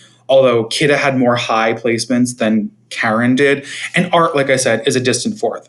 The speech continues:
No wins, was already eliminated, was no reason to even be there. Um, so this was, Kita Mean winning was the best possible outcome with this top four. Now,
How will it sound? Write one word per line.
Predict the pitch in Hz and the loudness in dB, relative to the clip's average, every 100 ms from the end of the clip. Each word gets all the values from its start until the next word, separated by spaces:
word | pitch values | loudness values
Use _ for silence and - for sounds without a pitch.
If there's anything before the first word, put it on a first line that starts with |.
| _ | _
No | 139 147 170 | 0 4 4
wins, | 143 127 127 123 | 4 2 2 0
was | 127 - | -2 0
already | 143 156 160 | 2 4 4
eliminated, | 139 123 123 120 117 117 110 - _ _ - | 4 2 2 2 2 0 -2 -8 _ _ -2
was | 127 123 120 - - _ _ _ _ _ _ _ _ _ - | 0 2 0 -4 -8 _ _ _ _ _ _ _ _ _ 0
no | 156 175 | 2 4
reason | 160 156 139 | 4 2 2
to | 131 | 0
even | 135 127 120 120 120 117 | -2 0 2 2 0 -2
be | 120 107 | -2 0
there. | 104 80 - - - - - - - - - | -2 -4 -10 -16 -18 -20 -20 -20 -20 -8 0
Um, | 135 131 135 139 - - - _ _ _ _ _ _ _ - - | 2 2 0 -6 -14 -20 -20 _ _ _ _ _ _ _ -14 -2
so | - 180 | 0 4
this | 208 220 | 2 2
was, | 226 226 214 | 2 4 2
Kita | 214 - 233 | 0 0 4
Mean | 226 214 202 | 6 6 4
winning | 165 160 160 160 160 _ | 4 2 2 0 -4 _
was | 151 143 143 135 | -2 2 4 2
the | 151 143 | 0 0
best | 135 165 175 | 0 0 0
possible | - 165 165 175 | -2 0 0 0
outcome | 135 127 - 131 127 | 0 -2 0 0 2
with | 139 139 | 2 2
this | 135 131 - | 0 0 0
top | 127 117 | 0 0
four. | - 107 - - - - - - | -4 -6 -6 -10 -20 -20 -8 0
Now, | 165 | 2